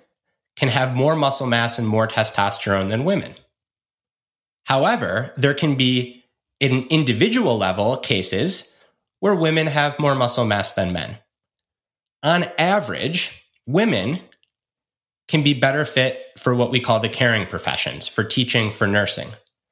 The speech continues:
However, at the individual level, men can be much better fits for those professions.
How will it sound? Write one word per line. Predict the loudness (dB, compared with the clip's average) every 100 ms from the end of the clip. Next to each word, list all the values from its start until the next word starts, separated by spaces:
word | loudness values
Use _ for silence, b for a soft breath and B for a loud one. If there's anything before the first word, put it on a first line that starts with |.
| _ _ _
However, | 0 2 2 2 0 -2 -4 -14 _ _ _ -2
at | 0
the | 0
individual | 2 2 2 0 0 0 2 0
level, | 0 -2 0 0 -2 -8 b b b
men | 0 2 2
can | 0 0
be | 0
much | 2 2 0 0 0
better | 0 0
fits | -2 -2 -2
for | -2 0
those | 2 0
professions. | 0 -2 -2 -4 -6 -6 -8 -8 -16